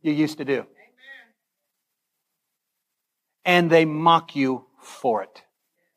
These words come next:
Speaker 1: And they mock you for it. Now, I gotta tell you, I, I don't know much about this. I'll just say straight up. But my story goes along the line of this. I,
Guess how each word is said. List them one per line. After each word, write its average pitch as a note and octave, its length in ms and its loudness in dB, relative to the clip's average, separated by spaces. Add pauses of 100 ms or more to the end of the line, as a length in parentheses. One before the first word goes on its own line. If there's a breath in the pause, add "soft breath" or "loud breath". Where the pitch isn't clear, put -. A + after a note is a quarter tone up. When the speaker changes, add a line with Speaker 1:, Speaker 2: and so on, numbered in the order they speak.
(500)
Speaker 1:
And D#3+ 160 -2
they D#3+ 160 4
mock F#3 480 2
you C#3+ 380 -2 (220)
for D3 320 2
it. B2 100 -10
Now, E3 260 0 (580)
I A#3 260 -2
gotta A3+ 180 6
tell F3 180 0
you, D#3+ 80 4
I, F3+ 360 4 (300)
I G#3+ 140 2
don't F3+ 160 2
know D#3 120 2
much C#3+ 280 2
about B2+ 320 4
this. B2 400 -2
I'll D#3+ 120 2
just C#3+ 180 -12 (160)
say - 260 -2
straight C3 360 -2
up. A#2 340 0 (1600 soft breath)
But F#3+ 220 -6
my C#4 200 6
story A3 320 2
goes F3+ 260 0
along E3 300 0
the D3+ 100 2
line D3 240 2
of C#3 60 -4
this. A#2+ 220 -2
I, A3+ 300 4